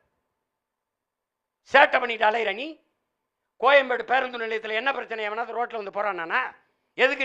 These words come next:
நானூத்தி பத்து கோடியில் போய் கிளாம்பாக்கத்தை கொண்டு போனேன்? மதுரையிலிருந்து சென்னை வர ஆயிரம் ரூபா, கிளாம்பாக்கத்திலிருந்து சென்னை வர ஆயிரம் ரூபா.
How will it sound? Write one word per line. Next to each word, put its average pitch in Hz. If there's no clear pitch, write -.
நானூத்தி 262
பத்து 240
கோடியில் 247
போய் 220
கிளாம்பாக்கத்தை 247
கொண்டு 220
போனேன்? 143
மதுரையிலிருந்து 269
சென்னை 269
வர 247
ஆயிரம் 247
ரூபா, 294
கிளாம்பாக்கத்திலிருந்து 269
சென்னை 247
வர 233
ஆயிரம் 214
ரூபா. -